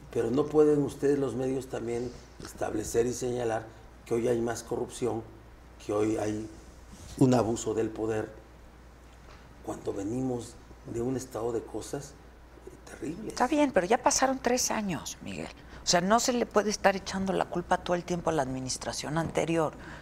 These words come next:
Speaker 1: Ya no, porque nadie te lo cree.
Speaker 2: Pues es que ya, ¿no? Ya pasaron tres
Speaker 1: Nadie,
Speaker 2: años.
Speaker 1: nadie te lo cree. Nada más que te quiero decir una cosa. La política social que hoy existe es una política social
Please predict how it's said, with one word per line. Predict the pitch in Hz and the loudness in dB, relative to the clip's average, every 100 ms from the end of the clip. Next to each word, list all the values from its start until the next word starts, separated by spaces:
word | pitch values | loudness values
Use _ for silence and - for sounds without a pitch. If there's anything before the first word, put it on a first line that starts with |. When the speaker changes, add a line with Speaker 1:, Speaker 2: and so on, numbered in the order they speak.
| - - - - - - | -18 -20 -20 -20 -18 -2
Speaker 1:
Ya | 147 160 | 2 4
no, | 143 175 240 - - - - | 4 0 -4 -12 -16 -14 -6
porque | 107 127 | -4 -2
nadie | 117 135 135 | 0 0 0
te | 123 | -2
lo | 110 | -4
cree. | - 185 - - | 0 -2 -2 -2
Speaker 2:
Pues | - 143 - | 2 2 4
es | 113 - | 4 4
que | 127 - - 95 | 2 -2 -6 2
ya, | 127 208 226 147 | 6 6 4 0
¿no? | 202 | 2
Ya | 269 - | 4 2
pasaron | - - 170 180 196 | 2 2 2 2 4
tres | 233 240 | 4 6
Speaker 1:
Nadie, | - 277 269 | 6 6 4
Speaker 2:
años. | 202 | 4
Speaker 1:
nadie | 170 185 143 | 4 4 2
te | - 110 | 0 -2
lo | 104 | 2
cree. | - 180 - - - - - 107 | 6 6 4 -6 -16 -16 -10 -4
Nada | 107 120 | -2 0
más | 135 | 0
que | - | 0
te | - | -2
quiero | - 147 | -4 -6
decir | - 123 | -2 0
una | 131 | 2
cosa. | - 180 - 92 - - - - | 2 2 0 -6 0 0 0 -8
La | - 104 | -8 -6
política | 117 127 151 180 170 | -2 -2 -2 0 0
social | 143 - 156 147 | 0 0 2 2
que | 156 | 2
hoy | 147 | 2
existe | - 147 - 170 | 0 -2 4 4
es | |
una | - 147 | 4 0
política | 123 120 120 - 143 | -2 -4 -6 -4 -4
social | 143 143 156 | -4 -2 -2